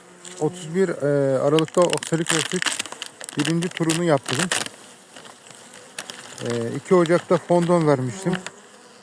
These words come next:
Fondonu bitirmişler. E, bir buçuk kilogramlık fondondu bu. Bir kilogram bu. Yarım da şu alttakiydi. Çok azıcık bir şey kalmış orada. Arada kalan. Onu bırakacağım öyle.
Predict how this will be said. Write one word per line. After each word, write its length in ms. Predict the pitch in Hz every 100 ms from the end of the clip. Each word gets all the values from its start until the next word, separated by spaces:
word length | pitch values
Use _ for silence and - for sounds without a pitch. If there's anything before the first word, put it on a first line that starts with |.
| - - - - - -
Fondonu 340 | - 156 151 165 147
bitirmişler. 540 | - 147 135 - 160 - - - - - 190 - 247 240 - - - - - - - - - - - 131
E, 120 | 113 107 - 165
bir 160 | 170
buçuk 300 | 147 - -
kilogramlık 480 | 139 120 131 131 147 -
fondondu 460 | 139 123 117 110
bu. 140 | 135 151 - - _ -
Bir 100 | 160
kilogram 520 | 131 135 123 117 113
bu. 120 | 143 160 - - - - - - - - - - 135
Yarım 320 | 143 151 135
da 80 | 151
şu 200 | - 135
alttakiydi. 540 | 135 - 135 143 127
Çok 260 | - 160 135
azıcık 280 | 131 135
bir 60 | -
şey 140 | -
kalmış 380 | 131 120 110 -
orada. 240 | 107 104 139 - - - - - - - -
Arada 220 | 120 113 - -
kalan. 200 | 117 131 - -
Onu 200 | 147 143 -
bırakacağım 480 | 143 135 - 131 113
öyle. 220 | 110 139